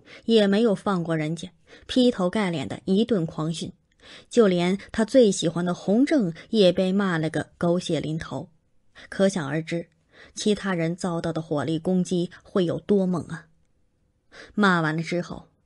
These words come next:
大伙儿以为要过年了呢，也许此事就这么算了。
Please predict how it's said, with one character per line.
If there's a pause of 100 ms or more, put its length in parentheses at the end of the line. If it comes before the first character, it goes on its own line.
(120)
大
伙
儿
以
为
要
过
年
了
呢， (640)
也
许 (140)
此
事
就
这
么
算
了。